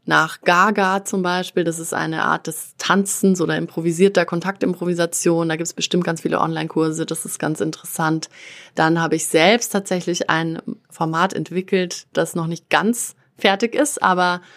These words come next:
es heißt The Leap, also wie der Sprung. Und wenn man mir auf The Leap Berlin auf Instagram folgt, kann man da auch gucken, was sich so entwickelt. Und ich möchte im Januar so ein Format anbieten, das genau eben diese Elemente von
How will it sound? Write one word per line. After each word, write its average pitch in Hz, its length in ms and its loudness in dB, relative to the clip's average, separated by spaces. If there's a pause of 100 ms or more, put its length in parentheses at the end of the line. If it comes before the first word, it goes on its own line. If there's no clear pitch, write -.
(240)
es 180 160 -6
heißt 170 340 0
The 190 80 2
Leap, 190 500 2 (240)
also 151 300 -4
wie 160 100 -2
der 147 140 -2
Sprung. 240 540 2 (640)
Und 175 480 2
wenn 156 220 -2
man 147 180 -4
mir 151 260 0
auf 147 320 -2
The - 80 -2
Leap 180 400 -2
Berlin 170 600 2
auf 143 320 -4
Instagram 143 460 -4
folgt, 180 340 2
kann 156 140 -8
man 147 120 -4
da 139 120 -2
auch 139 180 -6
gucken, 160 500 0 (320)
was - 260 -2
sich 165 320 -2
so 175 80 2
entwickelt. 214 400 4
Und 165 140 2
ich 160 120 -6
möchte 151 260 -6
im 156 60 -4
Januar 147 640 -2
so 147 120 -6
ein 147 100 -4
Format 147 360 -4
anbieten, 160 380 -2
das 147 140 -6
genau 151 280 4
eben 143 200 0
diese 147 200 -2
Elemente 151 440 -2
von 143 320 -6